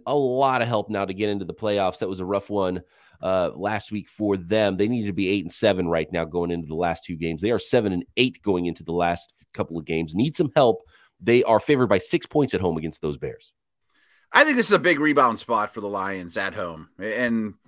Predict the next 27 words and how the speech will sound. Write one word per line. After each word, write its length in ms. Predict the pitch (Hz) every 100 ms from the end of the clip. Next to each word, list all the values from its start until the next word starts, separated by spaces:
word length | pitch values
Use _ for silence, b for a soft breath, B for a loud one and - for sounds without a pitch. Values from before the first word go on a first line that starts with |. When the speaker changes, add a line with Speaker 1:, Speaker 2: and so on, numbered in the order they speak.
| _ _ _
Speaker 2:
I, 160 | 156 147
I, 200 | 151 135 - 117 _
the 160 | 123 139
Bears 500 | - 170 175 165 -
consistently 840 | - 143 - 190 - 170 - 147
lose, 600 | 143 151 160 156 147 123
but 200 | - 127
they 120 | 139
do 180 | 127 143
some 180 | 135 139
good 220 | 131 127
things. 540 | 147 143 139 139 127 - b b b
I 140 | - 214
just 120 | 180
think 140 | 185
the 80 | 147
Lions 460 | 120 120 123 117 110
are 280 | 110 98 - _ _ _ _ _ _ _ _
two 200 | - 226
tiers 460 | - 185 165 135
ahead 220 | 117 117 107
of 60 |
them 200 | 95 92
in 120 | 92
terms 360 | 87 117 104 92
of 200 | 101 85
building, 480 | 120 107 101 98